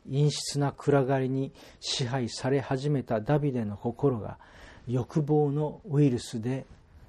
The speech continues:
腐乱していたのです。その心では、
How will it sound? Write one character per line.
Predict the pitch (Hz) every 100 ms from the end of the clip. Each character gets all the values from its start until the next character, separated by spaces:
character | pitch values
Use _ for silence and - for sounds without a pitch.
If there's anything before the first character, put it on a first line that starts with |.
| - - - -
腐 | - 135
乱 | 135 127
し | -
て | 120
い | 110
た | -
の | -
で | -
す。 | - - - _ _ _ _ _ _ _ _ _ _ _ _ _ _ _ _ _ _ _ _ _ _ _ _ _
そ | - 147
の | 151
心 | - 143 170 156
で | 110 98
は、 | - -